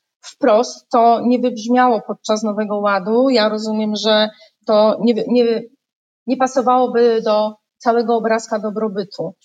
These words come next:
E, wszyscy, szanowni państwo, wszyscy mamy się, e,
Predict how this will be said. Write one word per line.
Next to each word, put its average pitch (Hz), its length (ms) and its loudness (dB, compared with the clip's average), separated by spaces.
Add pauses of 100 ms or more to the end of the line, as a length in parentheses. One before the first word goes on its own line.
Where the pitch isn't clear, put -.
(260)
E, 185 160 0
wszyscy, 226 760 -4
szanowni 226 460 0
państwo, 214 640 -2
wszyscy 240 760 -2 (280)
mamy 220 260 2
się, 226 220 -2
e, 214 340 0